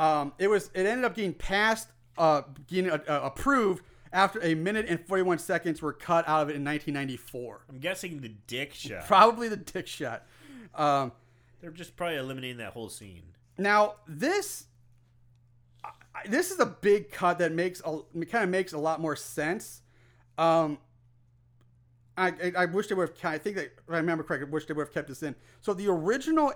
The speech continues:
Speaker 1: edit of the film included scenes of a helicopter rescue of the remaining students after two were killed by the Bigfoot monster.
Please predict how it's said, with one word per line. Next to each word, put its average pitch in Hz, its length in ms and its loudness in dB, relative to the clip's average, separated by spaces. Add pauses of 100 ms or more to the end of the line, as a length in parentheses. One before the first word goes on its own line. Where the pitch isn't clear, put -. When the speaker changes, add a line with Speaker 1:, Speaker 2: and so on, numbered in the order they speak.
(100)
Speaker 1:
edit 190 280 6
of 180 120 4
the 170 100 2
film 160 360 0
included 180 440 0
scenes 220 580 -6 (520)
of 165 100 0
a 156 80 -2
helicopter 233 640 2
rescue 170 600 0
of 160 100 0
the 165 80 -4
remaining 180 480 -2
students 185 600 -2
after 170 400 -2
two 294 380 -2
were 247 180 2
killed 185 360 2
by 170 100 4
the 147 100 2
Bigfoot 202 440 -2
monster. 127 560 -8